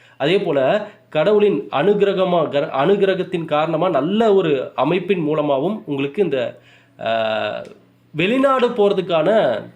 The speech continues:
எண்ணமும் அதற்கான ஆவலும் இருக்கக்கூடிய நபர்களுக்கு இந்த காலகட்டம் அதற்கான முயற்சிகள் எடுப்பதற்கான வாய்ப்புகள் கிடைக்கும். சரிங்களா? அதே போல கேது பகவான் ஒன்பதாம் இடத்தில் அமர்ந்திருக்கிறார். இதனால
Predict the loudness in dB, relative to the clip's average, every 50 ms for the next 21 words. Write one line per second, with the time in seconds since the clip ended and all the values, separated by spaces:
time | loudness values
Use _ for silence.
0 | _ _ _ _ _ _ _ _ _ _ _ _ _ _ _ _ -8 -4 -4 -2
1 | 0 0 0 2 2 0 0 -2 -2 -2 0 0 2 0 0 0 0 2 2 2
2 | 2 2 2 2 2 2 4 2 2 2 2 0 -2 -4 -4 -6 -8 -8 -6 -6
3 | -4 -4 -4 -4 -4 -4 -6 -6 -8 -8 -8 -10 -12 -10 -8 -6 -4 -2 -2 -2
4 | 0 0 0 0 0 -2 -6 -8 -6 -8 -8 -8 -10 -18 _ -8 -4 -4 -2 -2
5 | -2 -4 -4 -2 0 0 0 0 0 -2 -2 -2 0 2 0 0 0 -2 -6 -2
6 | -2 -2 -2 -2 -4 -6 -6 -6 -6 -6 -6 -6 -4 -4 -4 -4 -4 -2 0 0
7 | 0 0 -2 -2 -4 -6 -6 -6 -6 -8 -12 -14 -14 -16 -18 -20 _ _ _ _
8 | _ _ _ _ -6 -6 -4 -2 -2 0 0 -2 -4 -10 -20 -20 -20 _ -8 -4
9 | -2 -2 0 0 -2 -2 -4 -4 -2 0 2 2 2 2 0 0 0 0 0 0
10 | 0 0 -2 -4 -2 0 0 2 2 2 0 0 -2 -4 -4 -2 -4 -2 -2 -4
11 | -6 -6 -8 -8 -8 -10 -10 -10 -10 -10 -10 -8 -4 -2 0 2 2 4 4 4
12 | 4 4 2 2 0